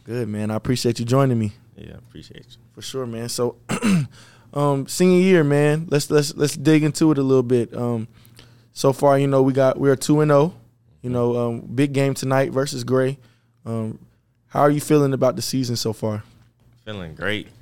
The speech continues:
Speaker 2: Um, it's really, like, a blessing just to play 'cause, like, we already had one game taken away from us, but I feel great.
Speaker 1: Yeah, yeah. <clears throat> You know, um,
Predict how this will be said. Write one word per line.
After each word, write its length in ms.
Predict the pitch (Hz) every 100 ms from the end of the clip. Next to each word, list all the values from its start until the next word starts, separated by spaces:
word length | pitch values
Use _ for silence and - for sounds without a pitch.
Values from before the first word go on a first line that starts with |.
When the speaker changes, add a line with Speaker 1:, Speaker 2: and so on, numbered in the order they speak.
| -
Speaker 2:
Um, 480 | 87 90 92 90 87 85 120 _ _ _ _
it's 140 | 87
really, 220 | 104 107 80
like, 140 | 76 -
a 20 |
blessing 460 | - - 82 87 73
just 160 | 76
to 60 | -
play 340 | - - 76 - -
'cause, 160 | 71 71
like, 220 | 71 - _
we 320 | _ _ _
already 140 | 87 82
had 140 | 80
one 180 | 80 82
game 180 | 80 78
taken 300 | 80 78 76
away 180 | 73 73
from 280 | - 73 71
us, 180 | 69 - -
but 100 | - - - -
I 20 |
feel 240 | - -
great. 240 | 113 - - _ _
Speaker 1:
Yeah, 180 | 120 113
yeah. 260 | 117 - - _ _ _ - - - 180
<clears throat> 60 | 143
You 120 | 131
know, 300 | 117 113 117
um, 280 | 117 113